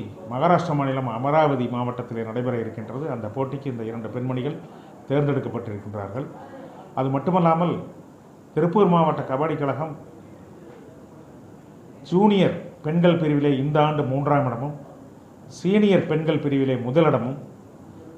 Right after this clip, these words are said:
சப் ஜூனியர் ஆண்கள் பிரிவிலே மூன்றாம் இடமும் பெற்று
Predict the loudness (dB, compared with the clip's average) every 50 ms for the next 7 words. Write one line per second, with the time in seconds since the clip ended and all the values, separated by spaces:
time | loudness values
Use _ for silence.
0 | -20 -20 -20 -20 -20 -20 -20 -20 -20 -20 -20 -20 -20 -20 -14 0 2 2 2 4
1 | 4 4 4 6 6 4 4 2 0 -4 -10 -14 -16 -18 -20 -20 -20 -20 -20 -20
2 | -20 -20 -20 -20 -20 -20 -18 -18 -18 -18 -20 -20 -18 -8 -2 2 2 2 4 4
3 | 4 4 4 2 2 2 2 2 2 0 0 0 2 4 6 6 6 4 2 0
4 | 0 -2 -2 -2 -4 -4 -2 0 0